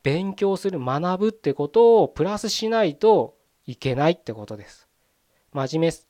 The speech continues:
目なやつが報われる世の中じゃないのが、そういった現実があるからです。それはしょうがない。もうそういう時代に生きてるんだから。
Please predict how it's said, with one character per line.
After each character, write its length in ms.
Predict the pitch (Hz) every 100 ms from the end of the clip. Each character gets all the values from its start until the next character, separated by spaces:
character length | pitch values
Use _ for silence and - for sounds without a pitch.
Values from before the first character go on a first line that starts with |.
| _ _ -
目 60 |
な 40 | 160
や 100 | 175
つ 160 | 156
が 160 | 143 143
報 300 | 123 123 151
わ 100 | 147
れ 140 | 151
る 200 | 160 185
世 120 | 127 127
の 100 | 156
中 240 | 151 120
じ 80 | 110
ゃ 40 |
な 180 | 117 147
い 60 | 143
の 120 | 123
が、 100 | 175
そ 220 | - 139
う 40 |
い 40 | 139
っ 20 | _ _
た 180 | 208 - _ _ _ _ -
現 220 | 123 120
実 260 | 127 - 127
が 100 | 127
あ 40 |
る 80 | 131
か 140 | 113
ら 80 | 98
で 100 | 104
す。 220 | - _ _ _ _ _
そ 120 | 143
れ 40 |
は 60 | 160
し 160 | - 160
ょ 80 |
う 40 | 202
が 100 | 220
な 100 | 160
い。 40 |
も 100 | 127
う 20 |
そ 160 | 123 180
う 40 |
い 40 | 208
う 20 |
時 140 | 185
代 120 | 196 160
に 140 | 220
生 60 | -
き 60 |
て 120 | 180
る 80 | 127
ん 60 | 104
だ 80 | 101
か 80 |
ら。 60 | 120